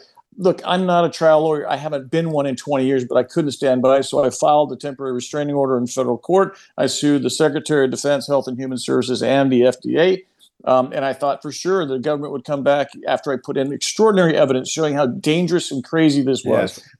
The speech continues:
Speaker 1: I thought they'd come back and say, "Oh, yeah, our mistake. Let's, let's stop this." No, they didn't. They came back and they fought me for the last three years. <laughs> So it's been, it's been quite a journey. We have some tremendous experts, uh, on our side. And of course, now we're coming to find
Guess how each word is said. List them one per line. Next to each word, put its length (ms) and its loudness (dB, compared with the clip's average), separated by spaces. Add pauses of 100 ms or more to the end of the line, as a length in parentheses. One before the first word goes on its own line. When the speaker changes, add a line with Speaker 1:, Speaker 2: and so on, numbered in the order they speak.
Speaker 1:
I 60 -4
thought 220 -2
they'd 180 -2
come 220 0
back 240 4
and 120 -4
say, 280 -4 (180)
"Oh, 360 2
yeah, 160 -4
our 120 -2
mistake. 420 -4
Let's, 320 -10
let's 200 -6
stop 320 0
this." 160 -6
No, 200 -2
they 140 0
didn't. 240 -6
They 120 2
came 260 0
back 240 2
and 80 -2
they 80 -2
fought 320 0
me 100 0
for 140 -4
the 80 2
last 360 2
three 240 -2
years. 540 0
<laughs> 40 -20 (460)
So 640 0
it's 220 0
been, 220 0 (300)
it's 120 -4
been 160 0
quite 240 4
a 60 4
journey. 380 4
We 100 2
have 100 -2
some 200 -8
tremendous 500 0
experts, 680 -2
uh, 60 -2
on 300 2
our 100 2
side. 320 2
And 100 -2
of 80 -10
course, 240 -8
now 200 2
we're 80 0
coming 200 -2
to 60 0
find 360 -2